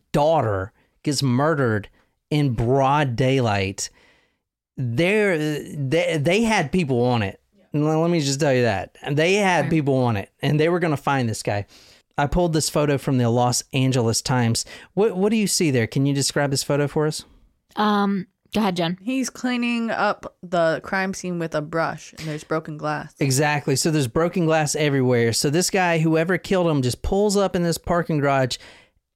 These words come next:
Speaker 1: Doesn't, they don't even roll down the window. They don't even see it coming, and he just starts shooting. All right.
Speaker 2: Interesting that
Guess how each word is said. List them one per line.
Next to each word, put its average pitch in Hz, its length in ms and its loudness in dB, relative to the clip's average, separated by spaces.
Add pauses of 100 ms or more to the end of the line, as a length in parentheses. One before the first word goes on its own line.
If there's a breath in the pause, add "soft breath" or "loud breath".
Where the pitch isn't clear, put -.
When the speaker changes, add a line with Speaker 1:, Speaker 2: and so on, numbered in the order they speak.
(180)
Speaker 1:
Doesn't, 180 500 0
they 160 100 2
don't 190 200 2
even 175 180 2
roll 160 220 2
down 156 160 2
the 143 80 0
window. 135 260 2
They 156 160 0
don't 226 220 2
even 156 160 2
see - 240 0
it 131 100 -2
coming, 113 480 0
and 135 160 0
he 160 140 2
just 151 160 0
starts 123 240 -2
shooting. 95 500 -2 (2750 loud breath)
All - 400 -6
right. 127 220 0 (160)
Speaker 2:
Interesting 302 440 0
that 190 160 -2